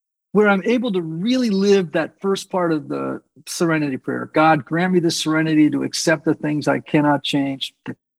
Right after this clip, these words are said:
courage to change the things I can, and the wisdom to know the difference." And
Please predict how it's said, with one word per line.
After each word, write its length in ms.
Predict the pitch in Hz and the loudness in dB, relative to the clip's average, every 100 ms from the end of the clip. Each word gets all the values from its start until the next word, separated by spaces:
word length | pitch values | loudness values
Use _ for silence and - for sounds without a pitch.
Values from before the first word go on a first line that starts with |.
| _ _ - | _ _ 2
courage 280 | 180 165 - | 4 4 0
to 120 | 151 | -4
change 400 | - 170 175 165 | -2 0 2 2
the 80 | 165 | 0
things 320 | 165 160 156 | 0 0 2
I 120 | 156 | 0
can, 340 | - 151 147 - _ _ | 0 0 0 -4 _ _
and 120 | 139 131 | -4 -2
the 60 | |
wisdom 400 | 123 131 143 160 147 | 0 2 2 2 -2
to 120 | 147 | 0
know 160 | 143 | 0
the 100 | 139 | 0
difference." 560 | 127 131 - 123 120 _ _ _ - - - | 0 -2 -4 -8 -8 _ _ _ -20 -20 -2
And 300 | 143 143 143 | 2 4 2